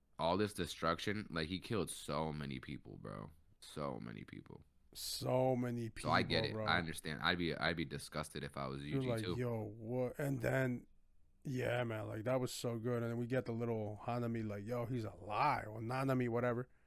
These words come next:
Speaker 1: Yeah, Hanami and, Hanami and Nanami are two different people. I, I was talking to Eden about this the other day. It was mad funny. I was like, "Bro, that, uh, like, that thing was
Speaker 2: Hanami
Speaker 1: still
Speaker 2: died.
Speaker 1: alive,"
Speaker 2: <laughs>
Speaker 1: 'cause Hanami is the cursed, is the special
Speaker 2: Yeah.
Speaker 1: grade, and Nanami is the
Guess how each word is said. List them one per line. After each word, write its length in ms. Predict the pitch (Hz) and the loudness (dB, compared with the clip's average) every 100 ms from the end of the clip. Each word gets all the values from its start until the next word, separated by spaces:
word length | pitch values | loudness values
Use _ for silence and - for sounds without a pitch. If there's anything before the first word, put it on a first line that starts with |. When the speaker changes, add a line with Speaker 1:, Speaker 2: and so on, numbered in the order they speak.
| _ - _ - | _ -20 _ 2
Speaker 1:
Yeah, 260 | 98 101 92 | 6 8 8
Hanami 560 | 104 123 135 139 139 92 | 6 6 6 6 4 4
and, 120 | 107 | 0
Hanami 500 | 92 117 147 165 160 | 4 4 4 4 4
and 100 | 143 | 8
Nanami 400 | 131 123 113 101 | 8 8 6 6
are 80 | 95 | 6
two 180 | - 117 | 4 2
different 260 | 110 104 92 | 4 4 2
people. 260 | 90 73 67 | 0 0 -2
I, 100 | 52 | 2
I 180 | 76 | 4
was 120 | 101 107 | 4 4
talking 180 | 104 | 2
to 80 | 98 | 2
Eden 240 | 95 95 92 | 2 2 4
about 200 | 87 78 | 4 4
this 160 | 87 | 2
the 100 | 85 | 2
other 160 | 85 85 | 2 4
day. 240 | 85 82 | 4 4
It 40 | 82 | 2
was 80 | 85 | 2
mad 280 | 85 85 | 0 0
funny. 300 | 90 85 78 | 0 -2 0
I 60 | 80 | 0
was 180 | 92 85 | 0 0
like, 180 | 85 78 | 0 2
"Bro, 160 | 92 | 4
that, 240 | 92 117 - - - - - | 4 2 -2 -14 -20 -20 -6
uh, 80 | 92 | -2
like, 360 | 85 90 85 | 2 2 2
that 220 | 90 123 - | 2 2 2
thing 200 | 123 104 | 2 4
was 120 | 98 | 4
Speaker 2:
Hanami 140 | 104 | 6
Speaker 1:
still 160 | 113 110 | 6 6
Speaker 2:
died. 160 | 95 | 6
Speaker 1:
alive," 440 | 90 101 131 156 185 - - | 6 6 6 4 0 -8 -2
Speaker 2:
<laughs> 140 | 226 214 | 0 2
Speaker 1:
'cause 140 | 117 | 2
Hanami 500 | 104 127 170 160 143 | 6 6 6 4 4
is 120 | 123 107 | 4 2
the 100 | 101 | 0
cursed, 380 | 123 120 117 - | 2 2 0 -2
is 180 | 101 98 | -2 0
the 120 | 95 | -2
special 380 | - 113 127 113 | 2 2 4 2
Speaker 2:
Yeah. 60 | |
Speaker 1:
grade, 320 | 87 78 71 - - - - - - | 4 4 0 -6 -20 -20 -20 -20 2
and 240 | 101 101 104 | 4 6 6
Nanami 560 | 117 131 113 107 95 | 8 6 4 4 6
is 180 | 92 92 | 4 4
the 320 | 90 90 82 | 2 2 2